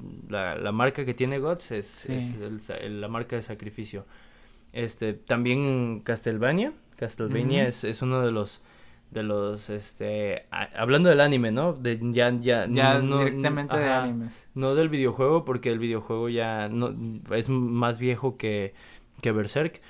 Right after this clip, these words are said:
Speaker 1: pero en el anime de Castlevania que se estrenó en Netflix, que, que es como más gringo, pero bueno, X.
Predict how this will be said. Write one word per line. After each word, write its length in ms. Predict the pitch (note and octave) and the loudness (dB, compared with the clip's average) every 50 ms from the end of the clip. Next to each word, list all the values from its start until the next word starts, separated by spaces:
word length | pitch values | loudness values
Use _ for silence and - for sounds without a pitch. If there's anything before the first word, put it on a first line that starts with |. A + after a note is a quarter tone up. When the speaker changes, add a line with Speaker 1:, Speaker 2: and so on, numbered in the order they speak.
| - - - | -20 -20 -4
Speaker 1:
pero 320 | - C3+ C3 C#3+ D#3 D#3 C#3+ | 2 4 6 6 6 4 4
en 180 | C3+ C3 B2 | 2 2 2
el 120 | A#2+ A2+ A2+ | 2 2 2
anime 460 | A#2+ C3 C#3+ D3 D3 C#3+ C#3+ - - - | 2 2 2 0 0 -2 -2 -4 -8 -6
de 220 | - A#2+ A#2 A2+ G#2+ | -2 -2 -2 -2 -2
Castlevania 720 | - A2+ A2 G#2+ - A2+ G#2+ A2 A#2 B2 C3 C#3 C3+ B2+ | -2 -4 -4 -2 -4 -4 -2 -2 0 0 0 0 -2 -2
que 80 | A#2+ | -6
se 100 | - - A2 | -8 -8 -12
estrenó 340 | - - A2 G#2+ G#2+ G#2+ A2 | -8 -6 -4 -4 -2 -2 -2
en 60 | A2+ | -2
Netflix, 480 | A#2+ B2+ B2 B2+ - - - - - - | -2 -4 -4 -4 -4 -4 -4 -4 -6 -6
que, 340 | - A2+ G#2 - - - G#2+ | -4 -4 -4 -4 -6 -8 -10
que 100 | - A#2 | -12 -14
es 100 | A#2 - | -16 -14
como 280 | - A#2 A#2 A2+ G#2+ G2+ | -10 -8 -6 -4 -4 -4
más 480 | G2 F#2+ F#2+ G2 G#2 G#2 - - - - | -4 -6 -6 -8 -8 -10 -12 -16 -16 -10
gringo, 440 | A2+ A2+ A#2 B2 C#3 D#3 E3 A3 A#3+ B3 - - - - | -6 -4 -4 -4 -4 -4 -6 -8 -10 -14 -18 -20 -20 -10
pero 460 | - A2+ G#2+ G2 F#2 F2+ E2 D#2+ - - | -6 -4 -4 -4 -4 -4 -4 -6 -8 -10
bueno, 300 | - - - F2+ - - - - - | -14 -12 -12 -12 -12 -14 -16 -14 -14
X. 320 | G#2 - - - - | -14 -14 -16 -20 -20